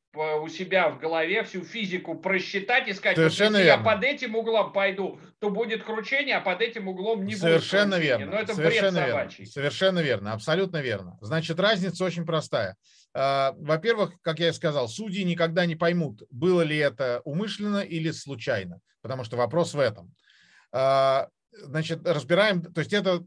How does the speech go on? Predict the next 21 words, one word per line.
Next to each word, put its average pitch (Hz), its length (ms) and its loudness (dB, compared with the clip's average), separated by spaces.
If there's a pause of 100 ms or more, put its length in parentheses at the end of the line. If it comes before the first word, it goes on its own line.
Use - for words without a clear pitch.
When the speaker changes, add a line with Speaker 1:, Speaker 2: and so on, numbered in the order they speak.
(100)
Speaker 2:
вершинка 170 720 0
айсберга, 202 480 2
которая, 170 680 0
э, 147 600 -2
или, 190 180 -6
наверное, 170 460 -2
даже 156 240 -2
это 151 180 -4
основание 156 640 0
айсберга, 170 640 -2 (540)
э, 135 320 0
которое, 165 600 0 (340)
э, 131 560 -8
собственно, 151 1000 -2 (720)
делает 160 500 4
невозможным 156 640 0
введение 147 640 2
подобного 123 460 -2
правила, 226 360 4
потому 160 260 -2
что 160 260 -6